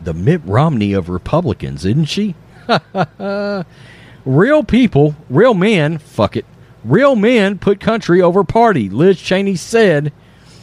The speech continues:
in a Twitter post on Monday as she shared a photo of Kevin Costner wearing a, quote, "I'm for Liz Cheney" t-shirt. There she is right there. Oh, so she met a movie star.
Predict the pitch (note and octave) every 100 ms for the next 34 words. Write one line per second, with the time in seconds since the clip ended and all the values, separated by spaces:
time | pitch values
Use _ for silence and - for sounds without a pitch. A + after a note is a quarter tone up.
0 | - - D#3+ F#3+ E3 G#3+ G#3+ C#3+ E3 D#3
1 | C#3+ D#3 D3+ D3 G3+ G#3+ G#3 D3 D3+ -
2 | A#2 - G#3 G#3+ A3+ A3+ F#3 - - -
3 | A#2+ A2+ E3+ G#3+ A3+ G#3 - G#3+ A3 G3+
4 | F#3 D#3+ - D#3 D3+ D#3+ E3+ D#3+ D3 C3+
5 | - - B3+ B3 - - - A#3 B3 A#3+
6 | A3 - - G3+ G3 F#3+ - F3 D#3+ F3+
7 | E3+ A#3+ G#3 F#3 D#3 A2+ - - - -
8 | - - - - - G3 G3+ - G#3+ F3
9 | E3+ D#3+ D3 C#3+ C#3 - G#3+ G#3+ G#3+ G3
10 | D3+ - - _ - - - - - D#3+
11 | F3 E3+ D#3+ C#3+ C3 A#2 A2 G2+ G#2 -
12 | D3 C3 D3 C#3 D#3+ F#3 G3 E3 C3+ B2
13 | - A#2+ G#2+ G#2 G2